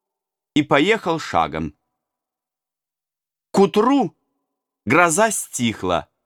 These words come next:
на востоке заолело, и Максим яснее стал различать предметы. По сторонам дороги росли кудрявые дубы. Промеж них –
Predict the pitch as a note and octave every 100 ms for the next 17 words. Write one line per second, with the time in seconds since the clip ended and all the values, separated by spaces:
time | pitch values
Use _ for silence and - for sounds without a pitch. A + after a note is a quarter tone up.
0 | _ _ _ _ _ _ _ G#2 C3+ D3
1 | - F#3+ F#3+ F3 C#3 D#3 D3 B2+ G2 F2+
2 | F2 F2+ _ _ _ _ _ _ _ _
3 | _ C#3+ C#3+ C#3 - - A#3 F#3+ - _
4 | _ _ _ _ - D3+ E3 E3+ A3 A#3
5 | G#3 - G#3+ G#3+ - D#3 D#3+ D#3 D3+ F#3
6 | - D#3+ D3 G#2+ E2+ C#2+ - - _ _
7 | _ _ _ _ _ _ _ _ _ -
8 | G#2+ - A#2+ A#2+ C#3 A#2 G2 F#2+ D#3+ D#3
9 | D#3 D3 _ _ _ _ _ - C#3+ -
10 | F#3 G#3 E3 C#3 F3 E3 E3 D3+ B2+ F2+
11 | F2 E2 - _ _ _ _ _ _ _
12 | _ _ B2+ C#3+ D3+ D3 D#3+ F3+ A3 -